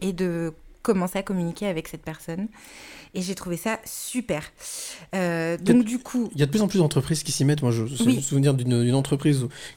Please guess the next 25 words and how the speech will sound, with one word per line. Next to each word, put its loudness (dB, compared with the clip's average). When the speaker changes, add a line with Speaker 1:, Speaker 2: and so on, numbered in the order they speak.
Speaker 2:
où -4
j'avais 4
été 2
à 0
Lyon 4
qui 4
avait 6
pris 2
une, 4
une 2
interprète, -6
en -20
fait, -14
Speaker 1:
Oui. 6
Speaker 2:
pour -4
un 0
jeune, 0
justement, -2
qui -6
était -4
malentendant, -4
qui -10
était -4
sourd, -8
Speaker 1:
Mm. 4